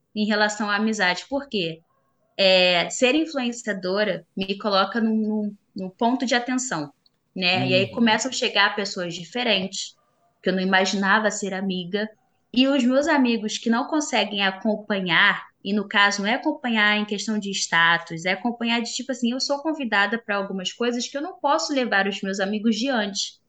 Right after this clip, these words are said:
Speaker 1: E quando eu
Speaker 2: Uhum.
Speaker 1: posso, eu levo, como por exemplo, o
Speaker 2: Uhum.
Speaker 1: Rock in Rio. Eu fui agora e eu dividi os convites, os acompanhantes, para dois melhores amigos e minha irmã.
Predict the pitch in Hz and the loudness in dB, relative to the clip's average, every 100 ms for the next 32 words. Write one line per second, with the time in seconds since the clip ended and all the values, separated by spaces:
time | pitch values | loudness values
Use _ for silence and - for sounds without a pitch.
0 | _ _ - 311 320 330 339 240 208 240 | _ _ 0 0 4 2 2 0 0 0
1 | 262 220 - 247 269 220 214 202 175 - | 0 -4 -2 -2 4 4 4 2 -8 -4
2 | 202 202 185 185 185 - 180 214 202 180 | -2 -2 -2 -2 -4 -2 0 -2 -4 -6
3 | 185 180 165 175 180 - 185 180 208 220 | -6 -6 -6 -6 -6 -2 -2 0 4 4
4 | 190 175 _ _ _ 208 196 208 208 226 | 2 -4 _ _ _ 2 4 2 2 0
5 | 190 214 - 254 240 202 196 - 196 196 | 2 -2 -2 -2 -2 -2 -4 -2 -2 -2
6 | 190 220 208 180 190 - - 190 185 202 | -4 -2 -2 -2 -4 -8 -2 -2 2 0
7 | 240 226 214 214 214 214 220 240 240 247 | 2 0 0 0 0 0 0 0 2 2
8 | 247 226 | 2 2